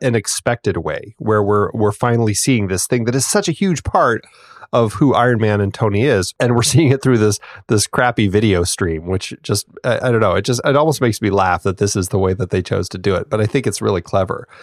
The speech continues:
What's interesting is that in the script, we actually do cut to the control room. And when we're seeing this, we push in on Raza, who is watching. And this is how it's written. It says, "Raza, watching as he spoons peanut butter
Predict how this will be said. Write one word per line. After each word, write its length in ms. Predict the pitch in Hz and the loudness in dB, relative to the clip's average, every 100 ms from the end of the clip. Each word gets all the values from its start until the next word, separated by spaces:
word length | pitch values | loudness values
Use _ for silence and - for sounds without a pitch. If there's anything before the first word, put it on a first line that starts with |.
| - - - - _ | -20 -20 -20 -20 _
What's 260 | 139 143 | 0 0
interesting 460 | - 220 277 - 123 | 0 0 0 2 2
is 100 | 107 | 2
that 220 | 113 120 - | 2 0 0
in 160 | 151 | 0
the 80 | 135 | 0
script, 640 | - - - 156 87 - - 110 | -2 -6 -2 0 0 -4 -8 -2
we 160 | 113 | 0
actually 360 | 120 131 123 107 | 0 0 -2 -2
do 300 | 92 120 135 | 0 2 2
cut 280 | - 107 - | 0 -2 -2
to 200 | - 107 | -4 -4
the 80 | |
control 420 | 101 92 110 98 95 | -2 -2 0 2 2
room. 380 | 95 92 92 - | 2 0 -4 -6
And 320 | 110 101 92 - | -2 -2 -2 -4
when 300 | 107 110 110 | -2 0 2
we're 80 | 104 | 0
seeing 340 | - 151 135 | 0 0 0
this, 240 | 95 90 - | 0 -2 -4
we 300 | 110 107 101 | -2 -2 -2
push 320 | - 143 - | -2 -2 0
in 120 | 123 | 0
on 120 | 107 90 | 0 0
Raza, 600 | 87 101 123 98 82 85 - - - - | 2 4 4 2 0 -2 -8 -20 -20 -12
who 240 | - 127 | 0 2
is 160 | 113 98 | 2 0
watching. 520 | 101 107 - 90 85 | 0 0 0 -6 -6
And 160 | 107 110 | -4 -2
this 160 | 170 185 | 0 -2
is 100 | 147 | 0
how 180 | 139 | 0
it's 160 | 117 - | 0 0
written. 440 | 107 95 90 85 101 - - _ | -2 -2 -6 -12 -14 -20 -20 _
It 100 | 113 | -2
says, 180 | 117 95 | -2 0
"Raza, 540 | 101 117 123 92 76 - _ _ - | 2 4 4 0 -4 -6 _ _ 0
watching 520 | 104 117 - 143 127 | 2 2 2 -2 0
as 160 | 107 123 | 0 0
he 100 | 113 | -2
spoons 480 | - 127 123 120 | 0 0 2 -2
peanut 320 | - - 175 87 | -4 0 0 2
butter 280 | 82 - | -2 -4